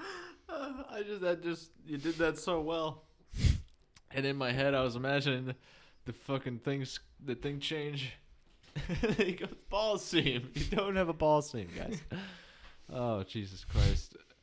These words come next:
Speaker 1: Comment below if you got ball seam. <laughs>
Speaker 2: You like, yeah, but to get to the point where he says ball seam, there's, like, three animations in that first. He's like, "Hit next again. Hit next
Speaker 1: One
Speaker 2: again.
Speaker 1: more. <laughs>
Speaker 2: Hit next again. Ball seam."
Speaker 1: Ooh.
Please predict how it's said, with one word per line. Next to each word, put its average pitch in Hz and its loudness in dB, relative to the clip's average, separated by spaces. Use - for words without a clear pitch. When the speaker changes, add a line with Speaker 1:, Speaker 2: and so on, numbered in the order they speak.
Speaker 1:
Comment 175 0
below 117 6
if 110 2
you 113 2
got 92 4
ball 95 6
seam. 160 6
<laughs> - 2
Speaker 2:
You 165 6
like, 151 2
yeah, 139 -4
but 139 -6
to 160 -6
get 143 -2
to 160 -2
the 151 2
point 143 2
where 139 2
he 139 2
says 139 2
ball 123 0
seam, 139 0
there's, 131 -4
like, 131 -4
three 131 0
animations 123 -4
in 120 -6
that 113 -8
first. - -6
He's 151 2
like, 143 6
"Hit 131 -2
next 131 -4
again. 139 0
Hit 123 -8
next 131 -4
Speaker 1:
One 139 0
Speaker 2:
again. 170 2
Speaker 1:
more. 180 2
<laughs> 165 -4
Speaker 2:
Hit 120 -8
next 131 -8
again. 139 -4
Ball 160 6
seam." 123 -2
Speaker 1:
Ooh. 359 -2